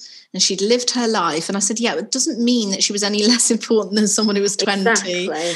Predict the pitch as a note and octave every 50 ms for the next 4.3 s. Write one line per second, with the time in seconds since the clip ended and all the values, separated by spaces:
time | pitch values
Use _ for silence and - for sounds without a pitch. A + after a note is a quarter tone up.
0 | - - B3+ A3 G#3 G#3 - A#3 - B3 G#3+ F3+ A3+ A3 G#3 G#3 G3 G#3 G3 -
1 | - G3 A#3 A3 G#3 - - - - - G#3 G#3 G#3 F#3+ F#3 F#3 F#3 F#3+ F#3+ F#3
2 | F#3+ F#3 - - - - F#3+ - F3+ F3+ - - F3 F3 F#3 F3 E3+ E3+ E3+ E3
3 | D#3+ F3+ F#3 - - - - - - - - - - - - A3+ A#3 A#3 A#3+ A#3+
4 | A#3 A3+ A3+ A3+ A3 A3